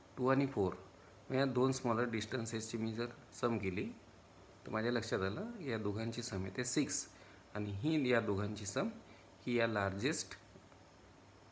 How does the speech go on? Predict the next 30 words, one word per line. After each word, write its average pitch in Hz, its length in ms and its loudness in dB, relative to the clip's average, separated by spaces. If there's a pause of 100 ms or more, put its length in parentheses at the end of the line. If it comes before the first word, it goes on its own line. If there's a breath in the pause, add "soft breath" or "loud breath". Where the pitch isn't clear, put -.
(120)
distance 107 500 -2
एवढी 147 240 2 (300)
नाही. 98 340 0
म्हणजे 110 380 0 (680)
तीन 135 260 4 (200)
पॉईंट्समधले 107 540 2 (120)
तीन 127 160 4
distances 98 600 0
दिले, 117 200 -2 (460 loud breath)
दोन 113 240 2
स्मॉलरची 101 560 -2
sum 180 240 2 (540)
ही 131 80 2
largest 101 500 2
एवढी 104 220 2
नाही 147 240 4
आहे, 101 160 -2 (640)
ही 135 120 2
लार्जेस्टपेक्षा 110 680 2
पण 208 180 -2
मोठी 131 340 2
येते, 95 200 0
म्हणजे 127 200 -2
not 147 280 8
equal 107 260 0
to 92 80 -6
म्हणेन 87 280 -4
मी 85 100 -4
सरळ 92 260 -4
याला, 87 180 -4